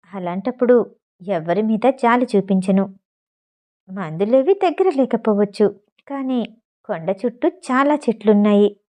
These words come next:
అందులో విషాన్నిచ్చేవి చాలా ఉన్నాయి. పన్నెండు గంటల లోపల విరుగుడివ్వకపోతే మీ ముగ్గురు ఆత్మలు కలిసి ప్రయాణం చెయ్యొచ్చు, వచ్చిన బోట్లోనే."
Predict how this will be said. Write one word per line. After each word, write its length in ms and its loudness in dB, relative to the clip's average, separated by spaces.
అందులో 360 -4
విషాన్నిచ్చేవి 880 -2
చాలా 520 -4
ఉన్నాయి. 480 0
పన్నెండు 380 -6
గంటల 420 2
లోపల 360 4
విరుగుడివ్వకపోతే 1080 4
మీ 160 -4
ముగ్గురు 400 -2
ఆత్మలు 400 0
కలిసి 440 2
ప్రయాణం 520 6
చెయ్యొచ్చు, 600 2
వచ్చిన 400 -4
బోట్లోనే." 800 2